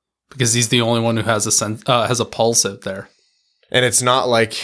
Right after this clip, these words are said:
Speaker 2: whether or not Detroit goes to seventh best rather than ninth best draft lottery odds. It's more on Ottawa and Buffalo than it is on Detroit.
Speaker 1: Yeah.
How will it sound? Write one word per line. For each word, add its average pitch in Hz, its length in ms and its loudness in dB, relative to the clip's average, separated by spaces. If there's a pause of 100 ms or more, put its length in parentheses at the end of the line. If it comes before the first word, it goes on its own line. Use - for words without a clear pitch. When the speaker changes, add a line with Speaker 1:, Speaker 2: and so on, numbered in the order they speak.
(760)
Speaker 2:
whether 135 300 4
or 143 40 2
not 123 180 2
Detroit 104 460 0 (680)
goes 104 280 0
to 107 180 -2
seventh 101 540 0
best 107 340 2
rather 95 200 -2
than 90 200 -8
ninth 90 280 -6
best 95 260 -2
draft 95 260 0
lottery 101 260 2
odds. 104 200 2
It's 104 100 -2
more 127 200 6
on 107 300 0
Ottawa 101 300 2
and 92 140 -4
Buffalo 92 300 -2
than 87 160 -8
it 87 100 -10
is 85 120 -12
on 78 120 -16
Detroit. 78 520 -12 (800)
Speaker 1:
Yeah. 143 420 0